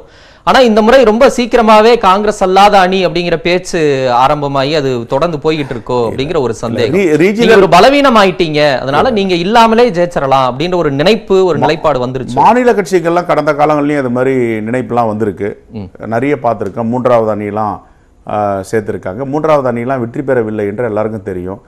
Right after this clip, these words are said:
Speaker 1: ம்.
Speaker 2: நீண்ட நெடிய நாட்கள் அந்த மூன்றாவது அணி இருப்பதில்லை. அஹ், ரெண்டாவது பாத்தீங்கன்னா இப்போ, ஆ, ச-, சந்திரபாபு நாயுடு சொன்ன ஸ்டேட்மெண்ட் தான் இப்ப ஞாபகம் வருது. அவர் என்ன சொன்னாருன்னா, இந்த மூன்றாவது அணி,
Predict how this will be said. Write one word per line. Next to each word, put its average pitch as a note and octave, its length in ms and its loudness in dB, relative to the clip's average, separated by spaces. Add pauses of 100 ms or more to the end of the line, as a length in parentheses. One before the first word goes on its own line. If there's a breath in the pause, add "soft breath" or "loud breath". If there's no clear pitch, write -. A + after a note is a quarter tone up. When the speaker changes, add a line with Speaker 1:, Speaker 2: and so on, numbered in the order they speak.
(140)
Speaker 1:
ம். A#2 100 -20
Speaker 2:
நீண்ட C#3+ 220 -2
நெடிய C#3 240 -2
நாட்கள் D#3 380 0
அந்த B2+ 140 -2
மூன்றாவது B2 380 0
அணி G#2+ 220 -6
இருப்பதில்லை. G#2+ 580 -4 (440 soft breath)
அஹ், C#3+ 120 0
ரெண்டாவது G#3 380 0
பாத்தீங்கன்னா F3 400 -2
இப்போ, D#3+ 540 0 (420 soft breath)
ஆ, A#2+ 300 4
ச-, D3 480 2
சந்திரபாபு A3 460 2
நாயுடு E3 280 0
சொன்ன C#3 180 -2 (100)
ஸ்டேட்மெண்ட் D3+ 340 -4
தான் C#3+ 120 0
இப்ப A2+ 120 -6
ஞாபகம் G#2 360 -4
வருது. G2 80 -6
அவர் B2 160 0
என்ன F#3 180 -4
சொன்னாருன்னா, C3 460 -2 (480 soft breath)
இந்த C#3 140 -4
மூன்றாவது A3+ 580 4
அணி, E3 320 0